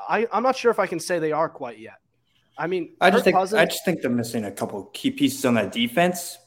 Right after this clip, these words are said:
Speaker 2: but it's possible that they can. I think they just need to clean it up. But,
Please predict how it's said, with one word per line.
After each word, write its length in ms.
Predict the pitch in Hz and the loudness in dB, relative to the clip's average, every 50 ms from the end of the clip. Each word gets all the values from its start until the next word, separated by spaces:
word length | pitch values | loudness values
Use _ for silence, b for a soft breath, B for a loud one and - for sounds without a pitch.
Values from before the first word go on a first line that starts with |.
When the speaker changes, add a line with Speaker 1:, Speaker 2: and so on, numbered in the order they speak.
| _ _ | _ _
Speaker 2:
but 380 | - 117 110 208 104 107 - - - - _ _ _ _ _ _ _ _ _ _ _ - | 4 6 6 4 4 0 -4 -8 -16 -20 _ _ _ _ _ _ _ _ _ _ _ -2
it's 160 | 180 185 - | -2 -2 -2
possible 500 | - - 190 185 190 185 185 185 175 165 | 0 4 8 8 8 6 6 2 2 2
that 140 | 151 156 151 | 2 2 2
they 120 | - - - | 2 0 0
can. 520 | - - 104 90 90 92 104 104 - - _ _ _ _ _ _ _ _ _ - | -2 -6 -10 -10 -8 -8 -8 -8 -10 -14 _ _ _ _ _ _ _ _ _ 0
I 140 | 127 131 135 | 0 2 2
think 180 | 139 143 123 | 2 0 0
they 100 | 131 135 | 0 0
just 140 | 127 120 120 | 0 0 -2
need 140 | 135 131 123 | -4 -4 -4
to 80 | 131 - | -6 -6
clean 220 | - 123 117 107 | -4 -4 -4 -4
it 60 | 95 | -6
up. 260 | 90 90 98 98 - | -6 -8 -10 -10 -4
But, 420 | - 107 104 104 101 - - - | -2 0 0 0 -2 -6 -12 -18